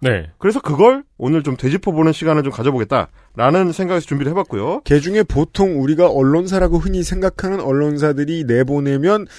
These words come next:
Speaker 3: 사라지는 것들 위주로
Speaker 2: 아, 그렇죠.
Speaker 3: 준비했습니다.
Speaker 2: 근데 이제 한겨레나 경향에 보도되고 있는 그 내용들은
Speaker 3: 음.
Speaker 2: 검색을 해보시면 저보다 더 자세하게
Speaker 3: 네.
Speaker 2: 잘 정리가 돼 있기 때문에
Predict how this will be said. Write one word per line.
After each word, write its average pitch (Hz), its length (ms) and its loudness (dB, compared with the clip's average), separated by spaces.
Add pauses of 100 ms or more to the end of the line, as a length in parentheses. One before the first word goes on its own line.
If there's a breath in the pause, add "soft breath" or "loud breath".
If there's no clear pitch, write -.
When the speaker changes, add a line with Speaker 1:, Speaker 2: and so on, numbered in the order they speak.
(180 loud breath)
Speaker 3:
사라지는 240 840 -2
것들 220 380 4
위주로 143 460 2
Speaker 2:
아, - 60 -10
그렇죠. 147 400 -2 (180)
Speaker 3:
준비했습니다. 110 500 -2
Speaker 2:
근데 202 140 2
이제 175 140 0
한겨레나 269 420 2
경향에 208 560 2
보도되고 190 560 0
있는 180 140 0
그 208 100 -4
내용들은 165 640 0 (120)
Speaker 3:
음. 90 140 -16 (140)
Speaker 2:
검색을 208 360 0
해보시면 175 580 2
저보다 151 260 0
더 131 300 2
자세하게 151 800 -2
Speaker 3:
네. 120 220 -2
Speaker 2:
잘 156 200 4
정리가 156 320 0
돼 143 160 0
있기 143 160 -6
때문에 107 440 -2